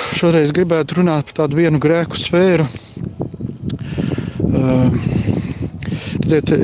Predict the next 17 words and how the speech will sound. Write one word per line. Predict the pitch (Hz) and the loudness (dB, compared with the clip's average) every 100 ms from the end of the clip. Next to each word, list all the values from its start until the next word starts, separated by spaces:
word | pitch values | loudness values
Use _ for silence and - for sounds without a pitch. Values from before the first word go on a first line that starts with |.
| 147 | 2
ļaunais | 208 202 160 | 2 2 2
gars, | 190 208 190 | 0 0 2
viņš | 185 - 180 | 0 2 2
nav | 185 175 | 2 2
radītājs, | 190 160 131 131 120 117 | 2 2 0 0 -2 0
viņš | 147 - | -2 0
nerada. | 175 147 120 - - - - - - - - - - 165 | 2 2 -2 -6 -8 -8 -8 -6 -6 -8 -16 -20 -12 -8
Viņš | - | -2
nevar | 170 143 131 | 0 2 0
neko | 131 - 139 | -2 0 0
radīt. | 156 135 123 - - - - - - - - - - - - - - 131 | 2 0 -4 -4 -8 -8 -8 -10 -14 -14 -14 -12 -10 -6 -2 0 0 -2
Eh, | 135 135 - | -4 -4 -2
un, | 143 143 135 - - - | 0 0 -2 -6 -8 -4
bet | 143 - - | -4 -4 -4
cilvēks | 196 220 170 156 147 | 0 2 2 0 0
gan | 262 170 | 2 4
ir | 117 | 2